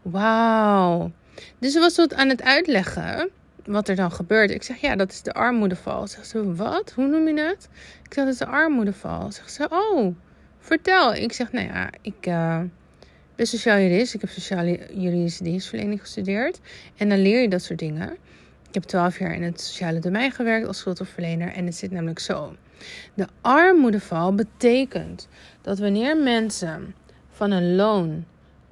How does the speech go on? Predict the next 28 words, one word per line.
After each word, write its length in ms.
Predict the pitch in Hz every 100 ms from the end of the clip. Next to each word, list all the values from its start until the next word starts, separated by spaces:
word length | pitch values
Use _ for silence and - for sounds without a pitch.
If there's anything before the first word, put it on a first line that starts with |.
| - -
op 260 | 196 165
bijstandsniveau... 1200 | 170 165 185 214 254 254 - 269 - 254 254 311 -
of, 180 | 233
hè, 280 | - 220 285 -
vanuit, 540 | - 208 185 185 - _ - - _ _
ehm, 440 | - 170 160 160
de 100 | 175
participatiewet 760 | 190 185 - - 240 240 240 214
in 100 | 214
dit 140 | 196
geval, 320 | - - 190 185
dus 100 | 180
de 120 | -
uitkering... 720 | 208 226 - 220 214 208 233 - - - _
maar 100 | -
het 100 | -
kan 140 | 226
ook 120 | 233 202
loon 300 | 180 202 240
zijn, 380 | 247 226 277 349 -
vanuit 540 | - - 214 233 254 -
dat 360 | 196 220 269
loon 560 | 247 226 196 165 156 170 - _ _ -
op 140 | 214
bijstandsniveau, 1040 | - 180 240 269 240 247 - 214 220 262 392 - _ _ _ _ _ _ _ _ _ _
ehm, 520 | - 190 185 185 180 185 190 - _ - - - -
zeg 200 | - 220
maar, 360 | 214 165 -